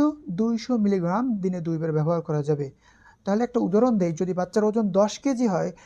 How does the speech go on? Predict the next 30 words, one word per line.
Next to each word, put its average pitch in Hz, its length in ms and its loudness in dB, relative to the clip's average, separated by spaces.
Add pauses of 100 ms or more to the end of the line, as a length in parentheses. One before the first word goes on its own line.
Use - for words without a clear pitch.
(160)
তাহলে 196 160 0
দশ 208 400 0
মিলিগ্রাম 226 380 2
যদি 196 160 -4
প্রতি 208 260 -6
কেজি 208 240 -2
ওজনে 196 340 -2
হয়, 202 220 2
তাহলে 220 240 -2
দশ 202 380 0
into 240 200 -4
দশ 175 340 -4
একশো 196 340 -6
মিলিগ্রাম। 156 500 -2 (400)
একশো 196 320 -4
মিলিগ্রাম 233 480 0 (560)
প্রতি 254 300 -2
চামচে 226 500 2
পঞ্চাশ 262 460 0
মিলিগ্রাম, 156 380 -2 (180)
তাহলে 208 160 -2
একশো 214 300 -6
মিলিগ্রাম 240 340 2
মানে 240 180 0
দুই 269 280 4
চামচ। 170 360 -2 (400)
দুই 220 180 2
চামচ 254 280 -2
করে 277 220 2
দিনে 214 420 0